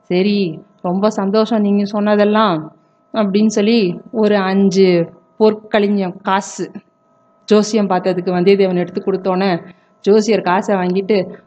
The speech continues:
"பரவாயில்லையே, வானர் குலத்தோட கொடைத்தன்மை இன்னும் அப்படியே இருக்கே"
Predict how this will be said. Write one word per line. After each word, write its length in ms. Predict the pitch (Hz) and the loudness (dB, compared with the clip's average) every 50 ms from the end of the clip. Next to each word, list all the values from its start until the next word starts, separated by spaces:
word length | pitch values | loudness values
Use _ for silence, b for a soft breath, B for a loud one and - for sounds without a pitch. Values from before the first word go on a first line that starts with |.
| B _ - | B _ -6
"பரவாயில்லையே, 720 | 170 175 185 202 208 214 214 214 220 220 220 226 233 233 - - - _ _ | -2 0 2 2 2 2 2 0 0 0 -2 -2 -4 -6 -10 -16 -20 _ _
வானர் 440 | 170 147 139 143 165 190 214 226 226 | -8 -6 -4 0 2 2 2 2 2
குலத்தோட 420 | - 226 220 214 220 220 214 214 202 - | 0 0 0 0 0 0 0 0 -2 -4
கொடைத்தன்மை 640 | - 147 143 180 202 226 - - 220 214 214 220 226 | -4 -2 0 0 0 -2 -2 -2 -2 0 0 2 2
இன்னும் 320 | 247 240 202 190 196 214 196 | 2 2 2 2 0 0 -2
அப்படியே 640 | 156 - - - - 196 202 214 226 247 262 262 | -2 -4 -6 -6 -4 -2 0 2 4 4 4 4
இருக்கே" 460 | 247 240 247 226 214 208 208 - - | 2 2 2 0 0 0 0 -4 -10